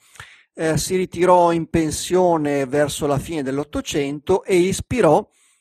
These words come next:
altri, eh, osservatori, altri astronomi.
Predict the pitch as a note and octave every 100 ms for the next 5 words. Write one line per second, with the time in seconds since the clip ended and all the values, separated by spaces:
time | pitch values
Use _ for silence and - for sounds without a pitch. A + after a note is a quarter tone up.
0 | _ _ E3 E3 D#3+ - E3 D#3 D#3+ E3+
1 | C#3 C3+ D3+ E3+ - E3+ E3 D#3+ E3+ F#3
2 | E3 C#3+ C3+ - D3 C3+ - A3+ D#3 B2+
3 | A#2+